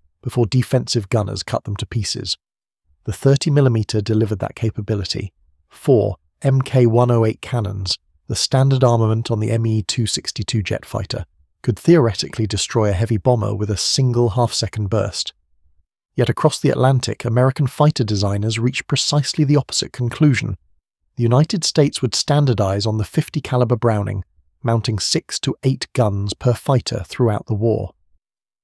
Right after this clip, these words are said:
This decision, which German and British analysts initially viewed as backwards,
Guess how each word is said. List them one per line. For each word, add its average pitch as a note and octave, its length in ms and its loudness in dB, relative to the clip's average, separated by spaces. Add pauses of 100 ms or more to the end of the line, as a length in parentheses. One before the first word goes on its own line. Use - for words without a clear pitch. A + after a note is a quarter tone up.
(140)
This G3+ 200 2
decision, A#2+ 640 0
which - 240 -8
German C3+ 340 4
and D#3 120 4
British C#3+ 320 0
analysts A2+ 440 0
initially B2 500 2
viewed B2 260 2
as G#2+ 100 2
backwards, - 640 -6